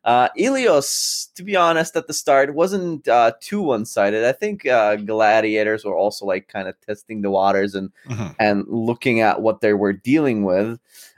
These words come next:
Speaker 1: Um, but they just had cleaner execution at all plays, even when we were, like, up, uh, in our capture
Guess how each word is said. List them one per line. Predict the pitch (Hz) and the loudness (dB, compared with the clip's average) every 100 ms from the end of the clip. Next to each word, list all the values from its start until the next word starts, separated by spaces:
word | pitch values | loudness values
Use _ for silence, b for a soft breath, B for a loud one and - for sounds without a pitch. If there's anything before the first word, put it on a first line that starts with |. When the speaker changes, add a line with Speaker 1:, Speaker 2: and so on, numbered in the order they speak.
| _ | _
Speaker 1:
Um, | 123 131 135 135 135 135 117 | 2 4 4 4 2 0 -4
but | 123 160 160 - - _ - | 2 2 2 -6 -20 _ 0
they | 190 | 0
just | 208 285 - | 2 -4 -2
had | 233 240 - | 0 0 -4
cleaner | - 170 180 180 170 165 | -2 0 2 2 2 2
execution | 160 - - 143 147 - 104 101 92 | -2 -4 -6 -4 -4 -2 -4 -4 -2
at | 110 | 2
all | 120 123 | 4 2
plays, | - 127 117 92 90 | 0 -2 0 0 -2
even | 123 135 | -4 -4
when | 120 113 | -2 -2
we | 110 | -2
were, | 104 107 104 | 2 4 4
like, | 95 98 - | 2 0 -2
up, | 120 156 - - _ - | 0 0 -4 -20 _ -12
uh, | 95 90 | -8 -6
in | 95 131 | -2 0
our | 120 120 | 0 0
capture | - 127 127 - 123 120 | 2 2 2 -2 -2 -2